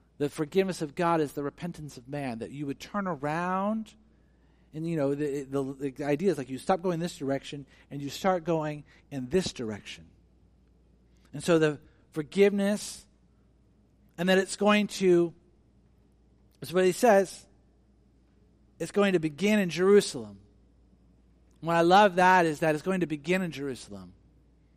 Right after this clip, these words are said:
But you know where, like, they would always go to?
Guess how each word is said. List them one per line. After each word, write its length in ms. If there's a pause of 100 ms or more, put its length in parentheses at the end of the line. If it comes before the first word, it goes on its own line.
(1400)
But 140
you 80
know 200
where, 240
like, 300 (180)
they 100
would 120
always 280
go 180
to? 540